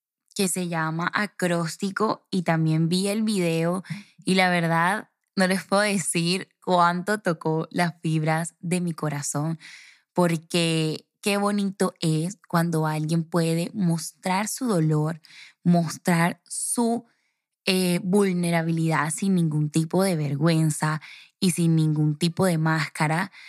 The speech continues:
porque normalmente siempre nos queremos mostrar fuertes, luchadores, vencedoras.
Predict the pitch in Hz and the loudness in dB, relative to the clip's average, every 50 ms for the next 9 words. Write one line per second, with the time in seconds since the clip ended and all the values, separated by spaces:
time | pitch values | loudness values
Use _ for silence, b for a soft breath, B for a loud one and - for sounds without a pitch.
0 | B B - - 160 156 156 156 156 156 156 156 156 160 165 165 165 165 - 190 | B B -6 -4 -2 0 0 0 0 0 0 -2 0 0 0 0 -2 -2 -2 -2
1 | 180 - 196 175 165 - 175 190 190 156 - - 160 156 156 156 156 156 160 170 | -2 -2 -4 -4 -4 -4 -2 -2 -2 -4 -2 -2 0 0 2 2 2 2 0 0
2 | 175 - B B B B B - 175 165 156 - - 156 156 147 - - - - | -2 -6 B B B B B 0 0 0 0 -2 -2 -2 -2 -2 -4 -6 0 2
3 | 170 170 160 156 156 156 151 - - 156 156 156 156 156 147 151 160 156 - - | 4 4 4 2 2 0 -2 -2 -2 0 0 0 0 0 0 0 -2 -2 -2 -4
4 | 151 156 160 165 160 160 160 156 156 156 156 160 156 156 156 156 151 143 - 156 | -4 -2 0 0 2 2 0 0 0 -2 -2 -4 -4 -2 -2 -2 -2 -2 -2 -2
5 | 156 160 165 165 165 160 160 160 156 160 160 160 147 | 0 2 2 4 4 2 2 0 0 -2 -2 -4 -6